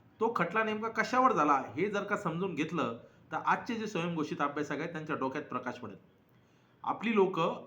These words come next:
अभ्यासक लोक वरवरचे अभ्यास करतात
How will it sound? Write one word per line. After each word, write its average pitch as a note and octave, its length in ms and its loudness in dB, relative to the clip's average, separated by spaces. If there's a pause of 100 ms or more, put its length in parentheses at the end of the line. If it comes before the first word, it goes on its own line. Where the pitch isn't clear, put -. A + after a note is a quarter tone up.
(140)
अभ्यासक D#3 540 0
लोक C#3+ 220 0 (800)
वरवरचे G3 460 2
अभ्यास E3+ 400 2
करतात E3+ 320 -2